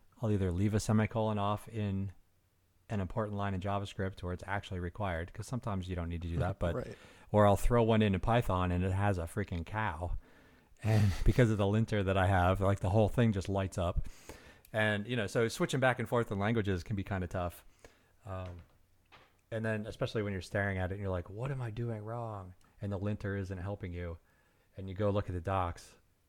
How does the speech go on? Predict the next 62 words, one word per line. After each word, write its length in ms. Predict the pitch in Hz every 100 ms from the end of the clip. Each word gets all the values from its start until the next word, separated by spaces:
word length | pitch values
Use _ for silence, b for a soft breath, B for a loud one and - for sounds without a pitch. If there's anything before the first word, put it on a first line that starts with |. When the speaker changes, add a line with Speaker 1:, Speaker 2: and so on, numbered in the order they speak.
| _
Speaker 1:
and 160 | 101 95
then 120 | 90
you're 120 | 90 87
like, 240 | 82 - 120
"Oh, 140 | 123
yeah, 360 | 123 127 117 101
that's 200 | 104 113
what 100 | 95
it 60 | 131
is." 400 | 85 139 - -
Speaker 2:
<laughs> 40 | - _ _ - 175 135 _
Right. 360 | 113 120 123 - _
Speaker 1:
Yeah. 260 | 95 95 98 - -
Speaker 2:
Oh, 140 | 135
yeah. 240 | 117 104
Speaker 1:
Good 100 | 117
times. 340 | - 82 92 -
Speaker 2:
Always. 560 | 135 123 107 120 - - _ 175
It's 120 | -
always 220 | 135 123
the 60 | 120
little 220 | 120 113
things 260 | - 113 117
that 120 | 117
are 80 | 107
the 80 |
most 260 | 113 123 -
infuriating. 840 | 123 - 143 120 120 120 127 151 131 b b b b -
Um, 480 | 123 120 110 107 - _ -
Speaker 1:
Yeah. 240 | 101 95 B -
And 140 | 139
we're 60 | 143
never 240 | 165 208
happy 340 | 120 143 147 117
when 160 | 107
we 80 | 98
fix 280 | - 127 -
'em, 140 | 80
right? 240 | 85 107 131
Speaker 2:
Right. 360 | 170 151 131
Speaker 1:
Like, 160 | 120 -
you 80 | 123
struggle 340 | - 139 151
with 140 | 135 -
something 300 | 147 127 117
for 160 | 127
an 60 | 110
hour 340 | 110 123 120
and 80 | 107
you 80 | 95
finally 500 | - - 135 135 139
get 100 | 131
it 80 | 127
to 80 | 120
work. 280 | 120 101 180
You 60 |
should 160 | - 160
be 120 | 143
ecstatic 800 | 120 - - - 170 185 170 -
that 140 | 131
it's 100 | 127
working. 440 | 131 160 165 80